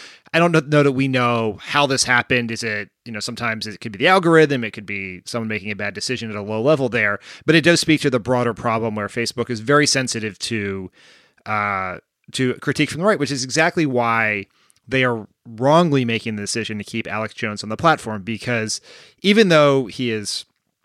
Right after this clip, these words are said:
an absurd human being in a, in a disgusting human being who,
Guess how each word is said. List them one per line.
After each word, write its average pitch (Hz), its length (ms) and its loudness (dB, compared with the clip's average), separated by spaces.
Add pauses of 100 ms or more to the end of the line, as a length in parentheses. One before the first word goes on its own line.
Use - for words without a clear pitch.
(300)
an 139 100 0
absurd 165 400 2
human 131 260 0
being 104 500 -4 (100)
in 113 100 -8
a, 107 200 -8 (260)
in 113 80 -8
a 110 60 -6
disgusting 143 420 -2
human 117 200 -4
being 110 240 -4
who, 110 160 -8